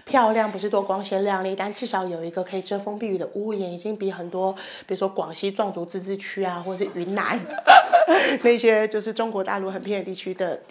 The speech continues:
跟全世界比，其实台湾在硬体设备是不太有问题的。但是呢，这样子的一个班级，他现在是六年级嘛，他在过去五年已经换了，呃，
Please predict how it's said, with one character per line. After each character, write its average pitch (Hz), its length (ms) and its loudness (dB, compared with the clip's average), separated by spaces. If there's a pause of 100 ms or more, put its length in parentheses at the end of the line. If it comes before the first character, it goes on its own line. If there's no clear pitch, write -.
跟 247 160 2
全 214 120 -8
世 202 160 -6
界 214 160 0
比， 180 280 -6 (240)
其 202 120 -6
实 196 120 -2
台 190 180 0
湾 202 160 -2
在 208 200 -4
硬 262 180 -2
体 - 160 -8
设 190 260 0
备 170 260 -6
是 190 300 -2
不 190 180 -10
太 196 240 -10
有 151 120 -8
问 160 240 -8
题 - 240 -14
的。 - 160 -2 (600)
但 349 100 4
是 339 140 0
呢， 233 340 0
这 311 80 0
样 254 140 -2
子 214 100 -2
的 190 60 -2
一 180 40 -4
个 196 60 -4
班 196 260 -8
级， 151 280 -8
他 185 320 -4 (180)
现 214 140 0
在 - 20 2
是 220 120 -4
六 220 180 0
年 170 200 -4
级 - 200 -12
嘛， - 120 -10
他 214 140 -6
在 233 80 -4
过 240 200 0
去 - 220 -4
五 185 160 -2
年 180 320 -6
已 190 60 -6
经 208 240 -6
换 196 480 -2
了， 175 300 2 (320)
呃， 170 360 -8